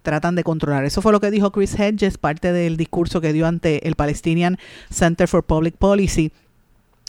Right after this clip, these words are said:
que yo lo voy a poner disponible más adelante en mis redes sociales, o los que siguen en la plataforma de Substack lo pueden ver también allí. Pero lo planteo, señores, porque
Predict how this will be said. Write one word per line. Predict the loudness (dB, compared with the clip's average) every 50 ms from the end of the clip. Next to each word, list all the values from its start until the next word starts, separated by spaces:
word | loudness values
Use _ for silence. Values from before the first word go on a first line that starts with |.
| -8
que | -4 -4 -2 0
yo | 0 0
lo | 2 4
voy | 4 4
a | 4 4
poner | 2 0 0 0 -2
disponible | -2 -2 -2 -2 -2 -2 0 0 0
más | 0 0 0
adelante | 0 0 0 -2 -2 -2 -2
en | -2
mis | -2 -2
redes | -2 -2 -2 -2 -4
sociales, | -4 -4 -2 -2 0 0 0 2
o | 2 2
los | 2 2
que | 0 -4
siguen | -4 -4 -4 -4 -4 -4 -4 -6 -8 -6
en | -6 -4 -2
la | -2 -2
plataforma | -2 -4 -4 -4 -4 -4 -2 -2 0
de | 0 0 0 -2 -4 -10 -20 -20 -18 -8
Substack | -2 2 2 2 2 2 0 0 2
lo | 0 0
pueden | 0 0 0 0 0
ver | -2 -2 -2
también | -2 -4 -2 -2 -2 0
allí. | 0 0 -2 -2 -4 -6 -12 -20 -20 -20 -20 -6 0
Pero | 2 4 6 6 6
lo | 6 6 6
planteo, | 4 4 4 4 4 4 4 4 4
señores, | 2 0 -2 -2 -2 -4 -4 -4
porque | -6 -6 -6 -4 -4 -6 -6